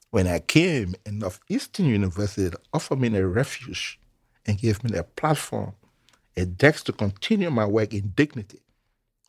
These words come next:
That's the idea. When you go into exile, you lose everything. I left Liberia just in one suit the day my office was attacked by the police on a raid. I was not able to go back to my office,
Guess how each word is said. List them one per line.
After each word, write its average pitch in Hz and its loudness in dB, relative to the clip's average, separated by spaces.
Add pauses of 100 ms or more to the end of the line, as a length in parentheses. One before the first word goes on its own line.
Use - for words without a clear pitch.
(120)
That's 190 2
the 127 -4
idea. 92 -8 (260)
When 101 -2
you 104 -2
go 117 6
into 143 0
exile, 107 -4 (540)
you 131 0
lose 147 4
everything. 110 -6 (120)
I 107 -10
left 127 -4
Liberia 113 -4 (600)
just 156 2
in 101 -6
one 156 0
suit - -2 (1200)
the 107 -8
day 127 2
my 110 -2 (100)
office 127 -8
was 101 -6
attacked - -14 (260)
by 85 -2
the 95 -8
police 98 -2 (280)
on 90 -2
a 80 -2
raid. 95 2 (1200)
I 95 -10
was 90 -8
not 110 -4
able 107 -2
to 98 -2
go 113 -6
back - 0
to - -2
my 165 -2
office, 135 0